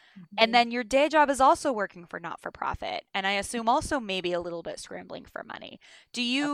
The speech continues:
Speaker 1: see correlations or, like, is it easier to get funding in one, or is there something that, like, one sector is doing a really great job at fundraising and theater should learn from them?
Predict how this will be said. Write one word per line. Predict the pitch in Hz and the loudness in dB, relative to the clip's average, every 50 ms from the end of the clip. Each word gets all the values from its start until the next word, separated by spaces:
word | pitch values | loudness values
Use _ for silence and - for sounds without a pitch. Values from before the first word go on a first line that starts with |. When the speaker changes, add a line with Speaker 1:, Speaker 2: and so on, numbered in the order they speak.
| 294 285 277 | -4 -6 -8
Speaker 1:
see | - - - - - 240 233 240 247 254 262 262 254 285 _ _ _ _ _ _ _ _ _ - | -8 -10 -8 -6 -6 -4 -4 -2 -4 -4 -4 -6 -8 -10 _ _ _ _ _ _ _ _ _ -14
correlations | - - 247 233 233 226 214 202 190 196 226 254 - - 339 339 339 330 339 339 - - - | -6 -2 0 2 2 2 0 0 -2 -4 -4 -4 -4 -2 -2 -2 -2 -4 -6 -10 -12 -8 -6
or, | 208 196 196 196 202 196 190 190 190 185 _ _ _ _ _ _ _ _ _ _ _ - | -4 -2 0 0 0 0 -2 -2 -4 -6 _ _ _ _ _ _ _ _ _ _ _ 0
like, | 220 214 - | 0 0 0
is | 214 185 185 | -2 -2 -2
it | 190 - | -4 -4
easier | - 220 214 220 208 240 233 226 233 240 | -4 -8 -8 -6 -6 -6 -4 -4 -2 -2
to | 240 240 | -2 -2
get | 214 247 - - | -2 -2 -2 0
funding | 240 233 226 240 233 226 | -2 -2 -2 -2 -8 -8
in | 233 226 220 | -10 -8 -4
one, | 208 214 226 226 233 233 226 | -2 0 0 0 0 0 -2
or | 214 196 180 180 - - _ _ _ _ - | -2 -4 -4 -6 -8 -12 _ _ _ _ -10
is | - 190 - | -10 -8 -6
there | 190 185 | -6 -6
something | 180 - 208 196 196 - 208 202 196 | -4 -4 -6 -6 -4 -8 -8 -8 -6
that, | 185 175 - | -8 -6 -4
like, | 170 165 165 156 _ _ _ _ _ _ _ _ _ _ _ _ | -4 -6 -6 -6 _ _ _ _ _ _ _ _ _ _ _ _
one | - 175 190 202 214 220 | -6 0 0 0 0 2
sector | - - 226 220 - - 214 | 2 2 2 2 2 -2 -8
is | 202 180 | -8 -6
doing | 196 196 180 175 | -6 -6 -6 -6
a | 175 | -8
really | 156 165 175 180 190 196 202 | -6 -2 0 2 2 2 2
great | 202 208 202 202 - | 2 0 0 0 0
job | 220 202 202 196 | 0 0 0 0
at | 214 - | -2 -6
fundraising | - - 208 208 202 202 208 208 202 202 202 190 | -2 -2 -2 -2 -2 -2 -4 -2 -2 -4 -4 -6
and | 165 143 _ - | -8 -10 _ -8
theater | 196 175 185 185 185 180 | -4 -4 -2 -2 -4 -6
should | - - 175 165 | -6 -10 -12 -10
learn | 185 175 185 196 196 202 | -8 -6 -6 -6 -6 -8
from | - 226 208 202 196 | -8 -8 -8 -6 -4
them? | 202 202 202 202 196 196 202 | -4 -2 -2 -2 -4 -6 -10